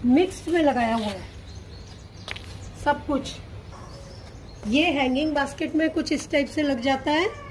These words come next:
और मैं अब दिखाती हूँ कुछ बड़े containers में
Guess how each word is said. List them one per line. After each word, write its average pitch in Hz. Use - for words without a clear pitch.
और 277
मैं 285
अब 339
दिखाती 262
हूँ 370
कुछ 339
बड़े 247
containers 240
में 220